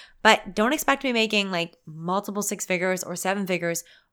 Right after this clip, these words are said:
right away if you don't have a following or if you don't have a community, if you don't have a way to reach people.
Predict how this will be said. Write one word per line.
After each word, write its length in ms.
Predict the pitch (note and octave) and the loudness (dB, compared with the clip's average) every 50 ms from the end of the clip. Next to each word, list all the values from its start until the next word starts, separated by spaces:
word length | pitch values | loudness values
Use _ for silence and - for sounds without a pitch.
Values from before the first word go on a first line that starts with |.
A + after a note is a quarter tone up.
| _ - | _ 0
right 200 | G#3+ A3 A#3+ B3 | 2 4 4 4
away 540 | B3 A#3 C4+ D4 C#4+ B3+ A3+ G#3+ G#3+ G#3 G#3 | 4 4 4 6 6 6 6 6 4 2 0
if 200 | - G#3 - - | -4 -8 -6 -6
you 80 | A#3+ G#3 | -8 -2
don't 300 | - G3+ G3 G3+ G3 G3+ | 0 0 0 0 -2 -2
have 180 | G3 G#3 G3+ | -2 -2 -2
a 80 | G3+ G3+ | -2 0
following 440 | - F#3 F3 F3+ F#3 F#3 F3+ F3+ - - | 0 2 2 2 0 -2 -2 -4 -6 -8
or 60 | F#3 | -10
if 100 | F3+ - | -8 -6
you 60 | G#3 | -6
don't 220 | F3+ F#3 F3+ F3+ F#3+ | -2 -2 -2 -2 -2
have 180 | F#3 G#3+ G3+ | -4 -4 -4
a 40 | G#3 | -4
community, 520 | G#3 - G3+ F3+ F3 F3 E3 F3 E3+ E3 - - - - - - | -6 -6 -6 -4 -4 -4 -4 -4 -6 -6 -8 -14 -20 -20 -20 -18
if 80 | _ - | _ -4
you 80 | G#3+ | -2
don't 260 | G3 G3+ G3 F3+ F#3 F#3 | 0 0 0 0 0 -2
have 120 | F#3+ F3+ | -2 -2
a 80 | F#3+ F3 | -2 0
way 260 | F3 F3 F3 F3 F3 | 2 2 2 2 0
to 260 | F3 - - G#3 F3+ | -2 -2 -4 -4 -4
reach 400 | D#3 F3 G3 F#3 - - - - _ | -4 -6 -6 -6 -6 -6 -8 -10 _
people. 400 | - F#3+ - - G#2 D#2+ - | -10 -8 -6 -6 -8 -8 -10